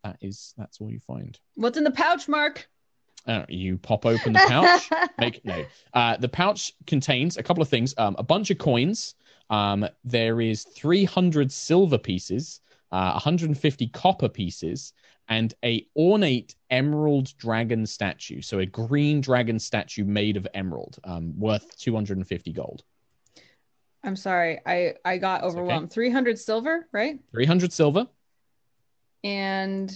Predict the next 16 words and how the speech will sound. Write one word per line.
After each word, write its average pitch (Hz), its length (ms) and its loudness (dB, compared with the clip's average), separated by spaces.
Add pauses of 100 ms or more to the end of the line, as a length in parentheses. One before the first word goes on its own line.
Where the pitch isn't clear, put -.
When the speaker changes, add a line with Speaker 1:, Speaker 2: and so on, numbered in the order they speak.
Speaker 1:
Hundred 151 260 2
and 160 80 2
fifty 160 240 0
copper. 151 340 -2 (240)
Speaker 2:
Hundred 214 280 -6
fifty 190 360 -8
copper. 226 800 -4 (540)
Speaker 1:
And 104 100 -2
a 101 160 0
green 151 680 2
dragon 123 440 -2
statue - 540 -4
made 98 180 0
of 101 160 -6
emerald. 175 480 0 (3750)
Speaker 2:
Okay. 214 340 -4